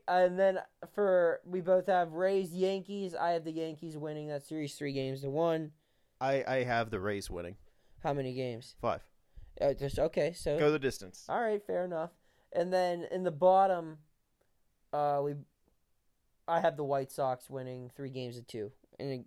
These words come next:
Speaker 1: a, a series that goes the distance.
Speaker 2: I have the White Sox sweeping.
Speaker 1: Sweeping the Twins?
Speaker 2: Twins, yeah.
Speaker 1: Okay, fair enough. So
Speaker 2: Because it wouldn't be a postseason without the Twins getting swept at some
Speaker 1: <laughs>
Speaker 2: point.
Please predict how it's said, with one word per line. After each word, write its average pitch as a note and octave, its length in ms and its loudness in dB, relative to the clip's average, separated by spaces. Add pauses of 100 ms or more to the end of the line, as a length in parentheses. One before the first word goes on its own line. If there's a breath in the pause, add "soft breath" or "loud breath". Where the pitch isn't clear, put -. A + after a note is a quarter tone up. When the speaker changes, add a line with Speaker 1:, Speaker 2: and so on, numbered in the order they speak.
(100)
Speaker 1:
a, C#3+ 40 -2
a C#3 40 0
series C3+ 300 -6
that C#3 80 -4
goes B2+ 160 -4
the B2+ 40 -10
distance. A#2 580 -8
Speaker 2:
I B2 100 -2
have B2 160 -4
the A2+ 80 -4
White G2+ 200 -4
Sox - 220 -12
sweeping. - 360 -16 (880)
Speaker 1:
Sweeping D3+ 480 -2
the C3+ 280 -2
Twins? G3+ 380 -2
Speaker 2:
Twins, G#2+ 320 -6
yeah. F#2+ 80 -10 (360)
Speaker 1:
Okay, G#3+ 420 2 (100)
fair F#3 180 0
enough. F3 280 0
So D#3+ 540 4
Speaker 2:
Because F3+ 280 -2
it F#3 80 2
wouldn't F#3+ 200 4
be E3 120 4
a D3 60 4
postseason B2+ 640 -4
without G#2+ 280 -4
the - 60 -12
Twins A2 280 -8
getting F#2 200 -6
swept - 320 -8
at G2+ 140 2
some G#2+ 160 -2
Speaker 1:
<laughs> - 20 -6
Speaker 2:
point. - 360 -12